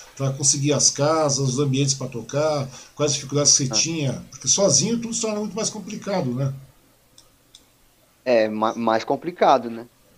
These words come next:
Speaker 2: E tecnicamente falando também é, é mais puxado, né?
Speaker 1: Uhum.
Speaker 2: Você tocar em dupla. Por exemplo, o lance legal meu do Wilson é que os dois faz primeira e os dois faz segunda voz.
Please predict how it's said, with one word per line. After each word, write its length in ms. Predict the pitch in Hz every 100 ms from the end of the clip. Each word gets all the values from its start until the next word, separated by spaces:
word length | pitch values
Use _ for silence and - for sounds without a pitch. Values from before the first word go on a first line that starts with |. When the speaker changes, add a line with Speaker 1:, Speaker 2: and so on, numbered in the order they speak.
| _ _ _ _ -
Speaker 2:
E 480 | 123 123 117 117 110 -
tecnicamente 840 | 143 147 151 147 143 151 131 127 127
falando 420 | - 127 120 123
também 580 | 123 117 107 120 165 285 -
é, 140 | 143 143 - -
é 80 | 120
mais 220 | 120 -
puxado, 540 | - - - 135 120
né? 180 | 113 101 _ _
Speaker 1:
Uhum. 400 | 135 131 113 135
Speaker 2:
Você 60 | 175
tocar 320 | 117 - 120
em 120 | 117 -
dupla. 420 | 123 131 120 - - _ _ _ _ -
Por 80 |
exemplo, 360 | 123 120 110 101 104
o 60 | - _ _ _ -
lance 180 | 127 127
legal 280 | 123 123 120
meu 160 | 127
do 100 | 123
Wilson 280 | 123 160 -
é 20 |
que 120 | - 151
os 80 |
dois 220 | 127 151 160
faz 180 | 151
primeira 380 | - 147 131 139
e 20 |
os 60 | 175
dois 160 | 180 196
faz 140 | 208
segunda 320 | 233 226 254
voz. 420 | 190 156 135 -